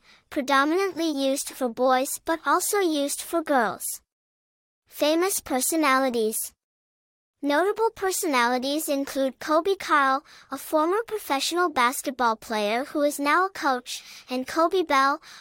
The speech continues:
a recognizable figure in the T V industry known for his roles in Third Watch and The Game. Popularity. While the name Kobe isn't as common as other names derived from the Hebrew Jacob,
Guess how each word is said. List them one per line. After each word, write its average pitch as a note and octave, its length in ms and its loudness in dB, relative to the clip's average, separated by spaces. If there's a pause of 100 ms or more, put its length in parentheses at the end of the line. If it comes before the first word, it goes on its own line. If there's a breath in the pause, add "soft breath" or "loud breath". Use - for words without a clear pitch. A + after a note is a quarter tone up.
a C4 80 -2
recognizable D4 800 0
figure C#4 460 0
in C#4+ 160 2
the C4 100 0
T E4 280 -2
V D#4+ 260 -2
industry C4+ 560 -2
known C#4+ 340 2
for D#4 200 0
his D4+ 200 -2
roles C#4 520 0
in C4 160 -6 (180)
Third E4+ 300 0
Watch B3 500 0 (180)
and D#4+ 280 -2 (120)
The D#4 120 -4
Game. B3 400 -2 (920)
Popularity. C#4 920 2 (880)
While D4+ 240 4
the D#4+ 100 2
name F4+ 340 2
Kobe E4+ 540 2
isn't G#4+ 300 0
as G#4 180 0
common C4+ 460 0
as C4 200 -2
other D4 280 2
names B3 420 -2
derived B3 560 2
from C#4+ 240 -2
the B3+ 80 0
Hebrew D#4+ 540 0 (180 loud breath)
Jacob, F4 520 0